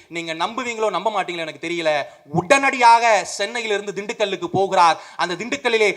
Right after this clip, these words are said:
ஒரு மிகப்பெரிய மேடை எழுப்புகிறார், மாபெரும் பொதுக்கூட்டம் நடத்துகிறார். அந்த பொதுக்கூட்ட மேடையிலே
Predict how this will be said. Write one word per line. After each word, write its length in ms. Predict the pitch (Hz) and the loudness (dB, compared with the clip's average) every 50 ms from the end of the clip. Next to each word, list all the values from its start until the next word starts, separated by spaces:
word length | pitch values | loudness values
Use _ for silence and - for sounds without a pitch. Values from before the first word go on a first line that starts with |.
| - - | -4 -6
ஒரு 160 | 175 170 165 | -4 -4 -4
மிகப்பெரிய 560 | 165 175 202 339 339 - - - 330 302 302 | -4 0 4 6 6 6 8 6 6 6 4
மேடை 280 | 277 233 247 262 254 247 233 | 2 2 2 2 2 2 2
எழுப்புகிறார், 480 | 220 220 208 208 196 196 185 175 160 143 | 0 -2 -2 -2 0 2 4 4 2 0
மாபெரும் 560 | 151 165 190 214 254 294 302 294 285 254 - | -4 -2 0 4 4 6 6 4 2 2 0
பொதுக்கூட்டம் 500 | - 233 285 - - 254 247 - 226 214 | -2 -2 -2 -2 -6 -8 -6 -6 -4 -4
நடத்துகிறார். 460 | 214 208 208 202 202 196 185 170 156 - - - - _ | -4 -6 -6 -2 2 2 2 2 2 -2 -12 -20 -12 _
அந்த 280 | 151 170 185 185 180 165 - - | -4 -4 -2 -2 -2 -4 0 0
பொதுக்கூட்ட 580 | 208 214 294 285 - - 254 220 - - 220 | -2 -2 -2 -6 -10 -12 -14 -8 -4 -4 -4
மேடையிலே 680 | 196 190 202 240 254 247 240 226 220 208 196 175 - | -2 -2 -2 -2 0 0 0 0 0 0 0 -2 -4